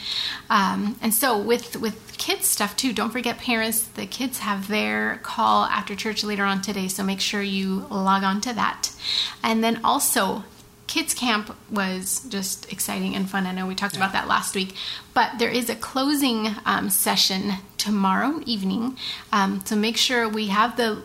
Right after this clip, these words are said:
Speaker 1: we have the link on our newsletter. So make sure you're checking that out. If you don't get the newsletter yet, make sure to email us at info at lighthouse eight oh five dot com, and we can add you to the list so we can get that information out to you.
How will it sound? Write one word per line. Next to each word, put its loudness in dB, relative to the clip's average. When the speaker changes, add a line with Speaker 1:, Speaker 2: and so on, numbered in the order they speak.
Speaker 1:
we -2
have -4
the -2
link 0
on 4
our 4
newsletter. 0
So 0
make 2
sure -2
you're -2
checking -2
that 0
out. -2
If -8
you -2
don't -4
get -2
the 0
newsletter -2
yet, -4
make -2
sure -4
to -6
email -2
us -2
at 2
info 4
at 0
lighthouse -2
eight -4
oh -4
five 0
dot -6
com, 2
and 0
we -2
can -2
add -2
you -4
to -2
the -4
list -4
so -4
we -4
can -2
get -6
that -4
information -2
out -8
to -4
you. 0